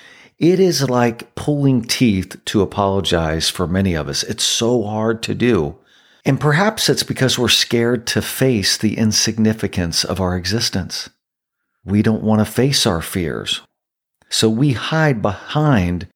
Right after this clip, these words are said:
the facade of security and certainty. All this is about disguising ourselves with success and comfort. And we do that by overemphasizing our images so that we can feel better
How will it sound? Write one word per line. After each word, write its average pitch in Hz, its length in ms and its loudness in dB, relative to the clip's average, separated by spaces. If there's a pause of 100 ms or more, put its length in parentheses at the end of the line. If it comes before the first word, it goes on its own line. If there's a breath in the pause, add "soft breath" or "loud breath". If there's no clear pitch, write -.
the 113 80 2
facade 117 600 2
of 98 120 0
security 170 640 0
and 101 120 0
certainty. 95 640 -2 (800)
All 151 280 2
this 107 320 2
is 101 140 -2
about 104 320 -2
disguising 113 720 0
ourselves 82 680 -2
with 90 140 -4
success - 600 0
and 98 140 0
comfort. 92 540 -4 (640)
And 101 140 0
we 110 120 4
do 139 240 4
that 95 280 2
by 95 200 0
overemphasizing 117 1200 0
our 87 180 -2
images 85 800 0 (220 soft breath)
so - 200 0
that 85 140 2
we 107 140 4
can 104 180 0
feel 95 220 0
better 90 540 -2